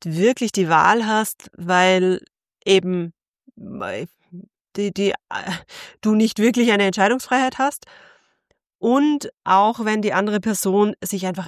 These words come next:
immer wieder auf ihre Position, ihren Status, ihr, ja, ihren Titel, was auch immer beruft.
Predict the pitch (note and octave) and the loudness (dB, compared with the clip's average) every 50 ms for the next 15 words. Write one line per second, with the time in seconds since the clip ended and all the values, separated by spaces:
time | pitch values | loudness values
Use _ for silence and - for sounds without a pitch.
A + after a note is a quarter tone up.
0 | - - A3+ A#3 B3 B3 A#3+ A3+ G3+ F3+ G3+ G3+ G3+ F#3 F3+ F3+ G3 F3+ F3+ F3 | -8 -4 -2 0 0 0 0 0 0 0 0 0 0 -2 -2 -2 -4 -6 -6 -4
1 | - F#3 E3 E3+ E3 - - G3+ G3+ G#3 G3+ G3 F3+ - F#3 F3+ E3+ - - - | -4 -6 -6 -6 -8 -6 -2 0 2 2 2 0 0 -2 -6 -8 -8 -10 -8 -2
2 | - F#3 F3 F#3 G3 - - G3+ F#3 F3+ - - - - F#3 F#3 F3+ F3+ F3 E3+ | 2 4 4 4 4 2 0 0 0 0 -2 -6 -8 -6 -4 -2 -2 0 -2 -2
3 | E3+ E3 F3 - - - - - - - - _ _ _ - F3+ F3+ D#3 D3+ - | -4 -6 -8 -12 -18 -20 -20 -20 -20 -20 -20 _ _ _ -4 -2 -2 -2 -2 -2
4 | G3 G3 F3+ E3+ - - A#3 A3 - G#3 F#3+ F#3 F#3 E3+ F#3+ G3 - G#3 F#3 - | -4 -4 -4 -2 0 0 0 2 4 4 4 4 4 4 2 2 2 0 0 0
5 | - F#3+ F#3 F3 E3+ D#3 E3+ D#3+ - D#3+ D#3+ D#3+ - - - - - | 0 0 0 0 -2 -2 -6 -8 -6 -6 -8 -8 -10 -14 -20 -20 -20